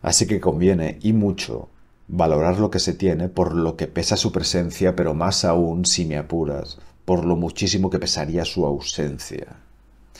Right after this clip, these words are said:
Y esa es la, la lección o el consejo de hoy. Nada más.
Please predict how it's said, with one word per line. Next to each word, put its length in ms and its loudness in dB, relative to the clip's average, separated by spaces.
Y 120 -8
esa 240 -4
es 100 -10
la, 360 -8
la 120 2
lección 360 -2
o 40 4
el 60 2
consejo 600 -8
de 180 -6
hoy. 240 -12
Nada 220 0
más. 400 -6